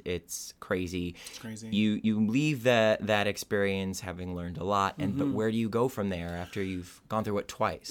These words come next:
Speaker 2: So I had just, so, so I'd finished, I, I got back to Colorado, and I was just like, "Hmm, it's big, big shift." You know what I'm saying? I'm
Speaker 1: Yeah,
Speaker 2: just being
Speaker 1: yeah.
Speaker 2: like, I'm L A for the past months. Here I'm in Colorado, and I went, "Oh, I guess I'm moving to New York City."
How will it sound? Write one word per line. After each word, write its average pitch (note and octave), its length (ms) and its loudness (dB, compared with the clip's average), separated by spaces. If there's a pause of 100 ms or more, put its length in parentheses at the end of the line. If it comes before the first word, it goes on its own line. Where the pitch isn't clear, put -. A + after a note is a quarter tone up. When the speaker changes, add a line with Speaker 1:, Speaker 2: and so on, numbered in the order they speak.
Speaker 2:
So F#3+ 480 0
I C4 340 6
had A#3 220 4
just, D#3+ 220 -6
so, C3 160 -2
so B2 140 -6
I'd A#2 140 -2
finished, F3 460 0
I, B2 220 2
I A2+ 100 -2
got C3 180 0
back E3 140 0
to D3 80 -8
Colorado, C#3+ 460 4
and C3+ 80 2
I B2 100 2
was A#2+ 140 -2
just - 160 -10
like, C3+ 120 -4 (240)
"Hmm, F#3+ 420 0 (360)
it's - 100 -14 (120)
big, D#4+ 280 2 (160)
big G#4 280 12
shift." - 600 4
You G#3+ 100 2
know A#3 40 6
what A#3 60 8
I'm A#3 60 4
saying? A#3+ 200 8
I'm G#3+ 40 8 (100)
Speaker 1:
Yeah, F3 60 8
Speaker 2:
just C#3+ 160 6
being F#3+ 200 4
Speaker 1:
yeah. F3 40 2
Speaker 2:
like, D#3+ 260 6
I'm D#3+ 120 4
L F3 200 10
A F#3+ 80 10
for F#3 100 0
the F3+ 80 -4
past F3+ 260 2
months. D#3+ 480 -2 (260)
Here A3+ 140 0
I'm G#3 100 6
in G3 60 0
Colorado, E3+ 380 8
and E3+ 100 0
I E3+ 80 4
went, E3 220 0 (840)
"Oh, B3+ 100 12
I G#3+ 100 12
guess G#3+ 180 6
I'm G3+ 80 6
moving E3 220 4
to C#3+ 80 2
New C3 100 6
York G#2+ 160 -4
City." A2 340 -4